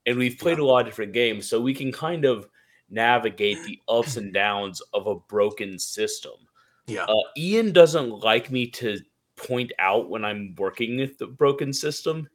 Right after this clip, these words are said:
Speaker 1: He wants me to play nice with people.
Speaker 2: <laughs>
Speaker 1: I don't like doing that. I
Speaker 2: Yeah.
Speaker 1: hate doing that. Uh, <laughs> so after we hung up, uh, after we, like, closed the live, uh, view, I immediately said, like,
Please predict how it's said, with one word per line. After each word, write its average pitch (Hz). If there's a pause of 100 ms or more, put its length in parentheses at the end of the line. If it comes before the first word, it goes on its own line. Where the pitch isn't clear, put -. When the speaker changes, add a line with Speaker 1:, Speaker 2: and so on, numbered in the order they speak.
(100)
Speaker 1:
He 123
wants 123
me 131
to 117
play 117
nice 98
with 143
people. 147 (240)
Speaker 2:
<laughs> -
Speaker 1:
I 131
don't 156
like 120
doing 104
that. 64 (520)
I 135
Speaker 2:
Yeah. 139
Speaker 1:
hate 123
doing 92
that. 78 (580)
Uh, 120 (100)
<laughs> -
so 139
after 151
we 175
hung 135
up, 131 (220)
uh, 113
after 131
we, 135
like, 113
closed 127
the 113
live, 87 (240)
uh, 101
view, 95 (680)
I 113
immediately 123
said, 110
like, 107